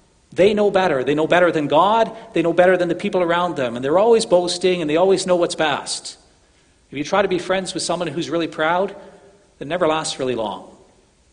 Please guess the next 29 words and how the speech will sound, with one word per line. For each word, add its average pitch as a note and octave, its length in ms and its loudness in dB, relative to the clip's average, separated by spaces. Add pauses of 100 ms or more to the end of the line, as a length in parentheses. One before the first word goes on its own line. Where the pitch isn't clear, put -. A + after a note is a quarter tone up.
(460)
Because C3 200 -8
that E3+ 140 -2
kind E3+ 140 -6
of D3+ 120 -12
a - 20 -20
person, D#3 420 -6
they're C3+ 120 -6
always D#3+ 180 -4
looking D3 180 -6
down C3+ 220 -4
on A#2 120 -8
you. G2 240 -12 (440)
They're C3 100 -8
always D#3 160 -2
gonna F3 120 -2
tell E3+ 200 -4
you D3 100 -4
what D3 120 -10
to C#3 60 -12
do. C3 360 -6 (1300)
They're B2+ 100 -6
always D#3+ 160 -2
defensive. - 880 -6 (560)
They're C3+ 120 -8
always C#3+ 160 -2
controlling. C3 560 -8 (2250)
Well, C#3 80 -14
again, E3 160 -4
that's, - 260 -8